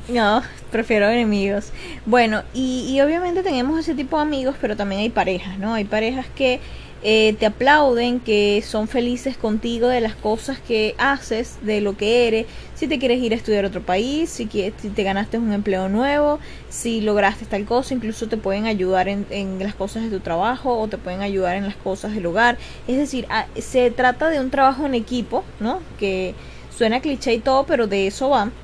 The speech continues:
Pero hay parejas que no son así. Hay parejas que simplemente son egoístas, que solamente una de las partes la que da y espera recibir, pero no, eh, perdón, de las personas que da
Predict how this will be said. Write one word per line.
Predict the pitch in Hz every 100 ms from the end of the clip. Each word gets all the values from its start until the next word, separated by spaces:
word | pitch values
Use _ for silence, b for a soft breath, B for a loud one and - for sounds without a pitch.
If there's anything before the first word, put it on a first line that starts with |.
| - - - - - - -
Pero | 247 240 -
hay | 247
parejas | 240 302 311 - -
que | 247
no | 220 302
son | - 233
así. | 226 - 196 B B B B
Hay | -
parejas | 202 226 240 269
que | 269
simplemente | 247 208 208 233 247 247 247 254 247 226 - -
son | - 233 220
egoístas, | 220 214 269 330 - 240 262 - - -
que | 214 202 202 196 214
solamente | - 208 214 247 247 247 254 254
una | 220 226 247
de | 247
las | 202 -
partes | - 208 208 - 262
la | 247 247
que | 214
da | 202 247 254 B B B B -
y | - 226
espera | 226 226 226 247
recibir, | 262 - 262 269 247 294 - -
pero | 226 214 208
no, | 208 220 247 B B B -
eh, | - 254 226 220 208 202 196 - -
perdón, | 240 214 214 196 208
de | 220
las | 226 233
personas | - 226 226 240 254
que | 294 240 - - -
da | 208 254